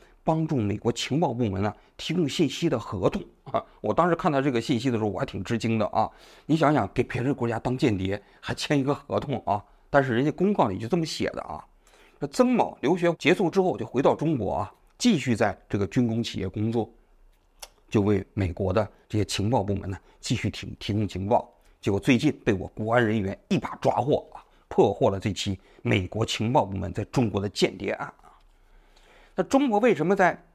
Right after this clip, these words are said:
这个时间点公布这个间谍案呢？其实也很简单，因为就在今年的八月初，八月二号、八月三号，美方宣布抓获了两名中国的间谍。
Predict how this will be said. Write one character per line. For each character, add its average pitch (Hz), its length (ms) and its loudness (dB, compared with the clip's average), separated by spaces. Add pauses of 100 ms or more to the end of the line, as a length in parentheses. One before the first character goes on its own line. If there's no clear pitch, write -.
(360)
这 285 160 4
个 123 100 0
时 - 180 -2
间 120 220 2
点 90 140 -2
公 151 240 0
布 143 100 0
这 107 80 0
个 98 100 -2
间 101 160 -2
谍 95 140 -2
案 101 220 0
呢？ 87 80 -14 (180)
其 - 220 -2
实 143 280 -2
也 107 140 -2
很 117 180 -2
简 113 240 -4
单， 92 220 -8 (480)
因 170 160 2
为 180 80 6
就 175 300 2
在 113 180 4
今 143 160 0
年 120 100 2
的 113 80 0
八 131 200 2
月 107 120 2
初， 113 240 -4 (200)
八 123 180 4
月 131 80 4
二 123 180 6
号、 101 220 -4
八 120 180 4
月 113 80 2
三 107 240 0
号， 104 240 -4 (220)
美 110 260 2
方 139 240 0
宣 143 240 0
布 113 140 -2
抓 160 200 4
获 - 220 2
了 104 100 4
两 - 220 0
名 117 280 -2
中 156 180 2
国 117 80 0
的 107 80 0
间 110 300 2
谍。 92 280 -4